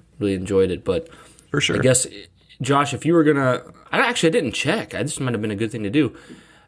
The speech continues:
Speaker 1: If this was a Rotten Tomato, if this was on Rotten Tomatoes, what do you think is a fair score for it?
Speaker 2: You know what? Let's guess this and then let's check
Speaker 1: Let's
Speaker 2: it
Speaker 1: do
Speaker 2: out.
Speaker 1: it.
Speaker 2: I think we should do that. Okay. Okay. Are we going? Uh, are we going for audience score or critic score?
Speaker 1: We're going for
Speaker 2: Whatever.
Speaker 1: critic score, and, and
Speaker 2: Okay.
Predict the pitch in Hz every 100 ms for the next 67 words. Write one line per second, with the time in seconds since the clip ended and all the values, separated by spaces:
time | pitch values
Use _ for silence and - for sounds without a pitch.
0 | _ _ _ 120 - 165 180 139 113 117
1 | 117 113 113 110 123 - 117 143 135 117
2 | 110 104 104 110 104 87 87 104 113 110
3 | 107 104 98 90 95 90 - 98 95 -
4 | 69 - - _ _ - - 123 120 107
5 | 117 123 - - 120 110 101 104 - 95
6 | - 95 95 95 - 92 95 101 98 90
7 | - - 98 95 - 95 92 - 98 92
8 | - - - - 107 113 104 104 113 113
9 | 85 101 98 95 107 120 113 - 110 139
10 | 131 - 147 135 98 - 98 92 - 127
11 | 123 113 - - 151 156 - - 117 101
12 | 92 - - - - 110 107 98 113 110